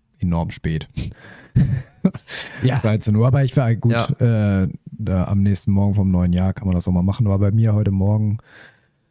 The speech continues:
Speaker 1: äh, es ging auch erst recht, recht spät los.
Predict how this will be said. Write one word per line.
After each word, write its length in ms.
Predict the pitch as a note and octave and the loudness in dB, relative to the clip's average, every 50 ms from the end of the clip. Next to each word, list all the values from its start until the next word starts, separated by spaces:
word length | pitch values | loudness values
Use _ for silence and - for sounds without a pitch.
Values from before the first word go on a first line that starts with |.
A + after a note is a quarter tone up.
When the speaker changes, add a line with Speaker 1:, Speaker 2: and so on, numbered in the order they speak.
| _ _ _ _ _ _ _ _ _ _ - | _ _ _ _ _ _ _ _ _ _ -4
Speaker 1:
äh, 100 | - B2+ G#2+ F#2 D#2+ E2 - _ _ | -2 0 0 0 0 -4 -10 _ _
es 160 | _ - - - | _ -14 -2 0
ging 180 | - D3 D3+ | 0 0 2
auch 200 | B2+ A#2+ A#2+ - | 2 0 0 0
erst 300 | C3 B2+ A#2+ A2+ - - A#2 | 0 0 0 0 -2 -2 -2
recht, 340 | G#2+ G2+ - - - - _ _ _ _ _ _ _ _ | -2 -2 -4 -8 -18 -20 _ _ _ _ _ _ _ _
recht 180 | A2 G#2+ G#2+ - | 0 0 0 -2
spät 300 | - - - G2+ F2+ - | -4 -4 -2 -2 -2 0
los. 340 | F2 F#2 F#2 F#2 - - | 0 0 0 0 -2 -6